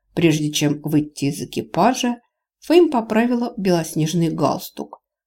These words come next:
платок, скрывающий от посторонних глаз багровый зубчатый шрам на шее Росса.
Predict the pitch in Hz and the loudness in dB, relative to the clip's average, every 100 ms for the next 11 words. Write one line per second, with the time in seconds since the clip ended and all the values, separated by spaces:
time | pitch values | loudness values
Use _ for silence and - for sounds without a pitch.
0 | _ - 302 302 147 - - 131 156 165 | _ 2 4 4 -2 -6 -6 0 0 0
1 | 143 143 151 151 - - 156 151 147 147 | -2 -4 -8 -8 -12 -4 0 4 4 4
2 | 147 151 185 220 - 165 160 147 151 160 | 0 2 2 0 -6 0 2 2 2 0
3 | 160 151 147 - 151 151 - 147 127 - | 0 -2 -4 -6 -6 -4 -4 -4 -4 -4
4 | 120 - - 131 123 123 104 - - 196 | -6 -6 -6 -6 -6 -8 -10 -12 -14 -16